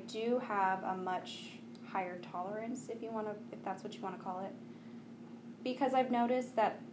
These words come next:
his mindset has shifted since doing what he loves and he's passionate about. Whereas, with all due respect, CarMax was great to us, but it wasn't what he wanted to do, and I knew that. And I think I kept him in limbo for a little bit because,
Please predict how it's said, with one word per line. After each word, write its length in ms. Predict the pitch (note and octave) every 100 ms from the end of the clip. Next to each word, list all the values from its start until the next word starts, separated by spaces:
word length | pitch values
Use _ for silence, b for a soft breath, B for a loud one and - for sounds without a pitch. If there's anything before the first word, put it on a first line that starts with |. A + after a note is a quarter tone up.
| -
his 520 | G3 A3+ G#3 - - -
mindset 460 | G#3 G3 G3 E3+ -
has 160 | F#3
shifted 540 | F#3 F3+ - - A2 -
since 540 | - D#3+ C#3+ - - -
doing 340 | F3+ E3+ E3
what 100 | -
he 120 | - E3
loves 280 | C#3 C#3+
and 80 | -
he's 140 | F3 -
passionate 480 | - C3+ - -
about. 360 | - - G2 - - - - - -
Whereas, 560 | F3+ E3+ E3+ E3+ E3+ - - - -
with 180 | F#3+ G3+
all 340 | G3 G3 G3+ - -
due 120 | -
respect, 480 | E3+ E3+ A#3 A#3 A#3 - -
CarMax 500 | - G#3 G#3+ G#3 -
was 100 | G3+
great 280 | F3+ F#3+ -
to 160 | B3
us, 340 | B3 B3+ C4 -
but 100 | G3+
it 100 | F#3
wasn't 260 | G#3+ A#3 C4
what 120 | F3+
he 140 | -
wanted 280 | G3 - -
to 100 | -
do, 180 | - A3
and 100 | A3
I 60 | A3
knew 180 | A3 G#3
that. 280 | D3+ A2+ -
And 220 | F#3+ F3+
I 60 | F#3+
think 200 | B3 B3
I 100 | C4
kept 320 | B3 A#3 A3+
him 160 | A3+ G3
in 140 | F#3
limbo 360 | F#3 F#3 F3 E3 -
for 80 |
a 60 | D#3+
little 180 | D3 C#3
bit 220 | C3+ -
because, 580 | A#2 A#2 E3 D#3+ - -